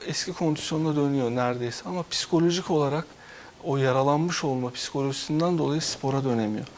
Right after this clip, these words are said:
Ee, o yüzden mutlaka artık profesyonel kulüplerin tamamı bu şekilde çalışıyorlar. Ee,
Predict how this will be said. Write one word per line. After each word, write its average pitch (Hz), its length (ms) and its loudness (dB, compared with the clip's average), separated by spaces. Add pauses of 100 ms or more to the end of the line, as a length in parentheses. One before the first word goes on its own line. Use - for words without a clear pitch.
(480)
Ee, 120 260 -2
o 151 180 0
yüzden 175 300 0
mutlaka 165 480 -2
artık - 300 -6
profesyonel 151 560 -2
kulüplerin 147 480 -4
tamamı 143 520 2
bu 139 40 -6
şekilde 120 440 -6
çalışıyorlar. 127 640 -4 (640)
Ee, 123 320 0